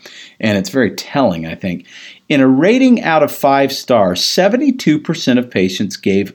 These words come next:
five-star ratings after visits with no prescription. Eighty-six percent, fourteen percent more,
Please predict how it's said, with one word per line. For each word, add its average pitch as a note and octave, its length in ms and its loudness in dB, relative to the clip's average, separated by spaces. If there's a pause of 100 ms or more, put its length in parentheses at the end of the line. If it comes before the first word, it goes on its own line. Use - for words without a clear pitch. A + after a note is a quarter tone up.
five-star C3+ 680 0
ratings F#2 460 -4 (120)
after A2+ 300 -2
visits G2+ 440 -4 (340)
with C#3 200 0
no D3 160 4
prescription. - 680 -4 (1200)
Eighty-six G#2+ 680 -2
percent, F2 800 -4 (160)
fourteen A#2 640 0
percent A2+ 440 -4
more, A2 380 2